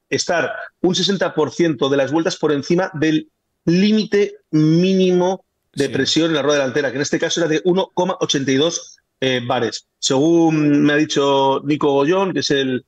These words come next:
Speaker 1: team manager del equipo de Acosta, en realidad solo ha sobrepasado ese límite mínimo por media vuelta, pero era sancionable y esto ha evitado la sanción.
Speaker 2: Ostras,
Speaker 1: Eh, al
Speaker 2: tú.
Speaker 1: que también han investigado y lo han sancionado ha sido a Binder, no sé si por la misma razón, que al que sí han sancionado por este motivo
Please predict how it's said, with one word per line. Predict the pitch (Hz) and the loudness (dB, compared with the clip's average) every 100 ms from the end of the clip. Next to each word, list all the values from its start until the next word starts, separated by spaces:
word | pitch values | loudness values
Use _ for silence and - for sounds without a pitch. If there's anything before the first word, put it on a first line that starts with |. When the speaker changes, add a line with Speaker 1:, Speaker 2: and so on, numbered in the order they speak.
| _ - | _ -4
Speaker 1:
team | 165 160 | 0 0
manager | 175 151 131 120 | 0 0 -2 -2
del | 123 | -2
equipo | 123 135 135 | 0 0 0
de | 135 131 - | 2 0 -2
Acosta, | 127 160 156 165 165 _ _ _ - | -2 -2 -2 -2 -4 _ _ _ -4
en | 147 | -2
realidad | 147 147 147 180 | 0 0 0 -2
solo | 175 175 | -2 -2
ha | |
sobrepasado | 165 170 - 156 160 | 0 -2 -2 -2 -2
ese | 156 151 | 0 0
límite | 151 147 | 0 0
mínimo | 151 170 170 147 | 2 2 2 0
por | 131 | 0
media | 147 135 | 0 0
vuelta, | 131 123 117 - _ _ _ - | 0 -2 -4 -12 _ _ _ -2
pero | 139 170 - | 0 0 -2
era | 127 135 123 117 | -2 0 0 0
sancionable | 139 127 147 156 190 - | -2 -4 -2 -2 -2 -2
y | 147 | 0
esto | 156 - | 0 0
ha | 143 | 0
evitado | 131 139 147 - | 0 0 -2 -2
la | 127 | -6
sanción. | 107 101 - - _ _ | -8 -10 -12 -12 _ _
Speaker 2:
Ostras, | 92 87 - 135 | -14 -10 -4 -2
Speaker 1:
Eh, | 147 | -2
al | 143 | -4
Speaker 2:
tú. | 123 | -2
Speaker 1:
que | 139 | -4
también | 135 160 185 | -2 -2 0
han | |
investigado | 180 175 165 165 175 151 | 0 0 2 2 2 0
y | |
lo | 147 | 0
han | 156 | -2
sancionado | 165 139 160 156 | -4 -2 -2 -2
ha | |
sido | 135 165 | -2 0
a | 160 | 0
Binder, | 202 214 240 - - _ _ _ _ | 0 2 0 -2 -14 _ _ _ _
no | 135 147 | -4 -2
sé | - 180 | 0 -2
si | 151 | -2
por | 131 131 | 0 0
la | 127 | 0
misma | 143 151 | 0 -2
razón, | 151 143 196 233 - - - | -2 -2 -2 -4 -10 -12 -2
que | |
al | 139 | -2
que | 120 | 0
sí | 127 180 | -2 -2
han | 170 | -2
sancionado | 165 147 147 139 | -4 -2 0 0
por | |
este | 135 147 | 0 0
motivo | 135 151 160 | 0 2 0